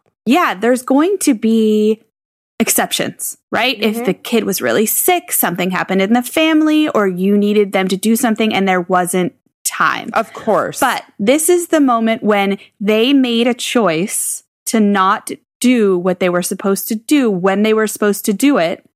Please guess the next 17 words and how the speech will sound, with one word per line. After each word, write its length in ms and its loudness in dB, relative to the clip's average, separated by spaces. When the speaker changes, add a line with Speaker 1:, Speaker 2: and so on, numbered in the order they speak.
Speaker 1:
So 260 0
we 200 0
don't 220 0
give 240 0
them 420 -2
an 80 0
extension. 600 -4
It's 160 0
kind 240 -2
of 100 -2
like 340 -2
if 120 -2
you 80 2
think 160 0
about 160 -2
your 120 0
taxes, 760 -2